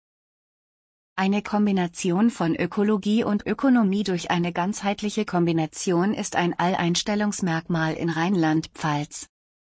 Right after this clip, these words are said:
Dieses Projekt wird nun nach Abschluss aller Planungen inklusive der Förderung durch den Bund und das Land dem Ortsgemeinderat Lindenberg sowie dem Verbandsgemeinderat von Herrn Zeiss und Philipp Fuchs präsentiert.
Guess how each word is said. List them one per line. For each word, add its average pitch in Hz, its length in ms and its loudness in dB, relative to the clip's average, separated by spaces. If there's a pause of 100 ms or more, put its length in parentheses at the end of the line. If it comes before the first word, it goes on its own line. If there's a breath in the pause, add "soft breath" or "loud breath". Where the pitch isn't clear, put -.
(160)
Dieses 220 340 2
Projekt 196 540 -2
wird 202 160 -4
nun 190 200 2
nach 180 180 -2
Abschluss 233 500 0
aller 208 260 2
Planungen 185 600 2
inklusive 196 680 -2
der 180 160 -2
Förderung 202 600 2
durch 180 160 -4
den 175 180 0
Bund 208 300 0
und 185 160 -2
das 170 180 -4
Land 190 300 0
dem 180 160 0
Ortsgemeinderat 175 1040 0
Lindenberg 185 720 0
sowie 196 320 0
dem 190 220 2
Verbandsgemeinderat 175 1200 0
von 208 220 -2
Herrn 170 280 2
Zeiss 170 400 0
und 165 200 -4
Philipp 220 380 -2
Fuchs - 340 -4
präsentiert. 156 840 -4